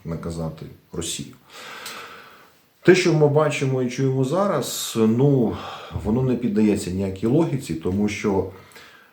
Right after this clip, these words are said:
е, розвідувальне співтовариство повідомляє про ядерну загрозу,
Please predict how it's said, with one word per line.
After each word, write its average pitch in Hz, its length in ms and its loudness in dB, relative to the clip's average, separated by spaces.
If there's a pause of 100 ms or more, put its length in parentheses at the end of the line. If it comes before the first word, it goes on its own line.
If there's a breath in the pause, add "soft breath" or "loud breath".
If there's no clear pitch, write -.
(180 loud breath)
е, 87 40 -8 (520)
розвідувальне 104 720 2
співтовариство 101 840 0
повідомляє 113 1040 2 (320)
про 85 540 -2 (300)
ядерну 82 800 0 (240)
загрозу, 82 680 -6